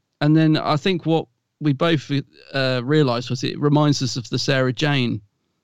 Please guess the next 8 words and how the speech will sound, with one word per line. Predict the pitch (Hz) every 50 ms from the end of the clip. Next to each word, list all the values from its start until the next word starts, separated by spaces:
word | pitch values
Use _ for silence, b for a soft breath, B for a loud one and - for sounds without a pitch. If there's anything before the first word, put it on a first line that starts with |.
| _ _ _ _ _ _ _ _ -
Adventures, | 139 156 143 127 117 110 - - 110 110 - - - - _ -
uh, | 139
episode. | 120 117 131 - 120 117 - 117 117 123
I'm | 123 135
sure | - - 202 196 175
it's | 147 -
the | 139
same | 127 - 139 131 127 123 120